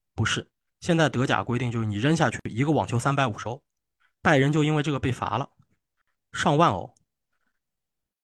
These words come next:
这个是，这个是规则管理、规则制定、规则制定是不能考虑任何一种特殊情况的，我是一视同仁的。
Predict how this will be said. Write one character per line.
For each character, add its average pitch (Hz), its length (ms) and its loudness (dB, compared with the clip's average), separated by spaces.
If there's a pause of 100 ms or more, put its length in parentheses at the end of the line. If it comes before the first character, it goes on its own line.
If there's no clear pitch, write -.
这 277 180 6
个 135 100 6
是， 117 200 2
这 240 200 4
个 165 80 8
是 135 100 0
规 214 180 6
则 180 140 8
管 127 240 4
理、 127 120 2
规 190 180 6
则 185 120 6
制 185 140 4
定、 170 180 4 (220)
规 339 200 10
则 143 180 6
制 156 200 2
定 139 220 4
是 - 180 2
不 - 280 4
能 147 140 4
考 - 200 -4
虑 110 140 -2
任 151 200 6
何 127 140 2
一 131 80 4
种 120 180 -4
特 - 180 4
殊 180 140 4
情 107 200 -2
况 104 180 0
的， 90 80 -8
我 98 240 -6
是 - 140 -10
一 113 60 -6
视 127 180 -4
同 120 180 -6
仁 98 180 -4
的。 117 120 -10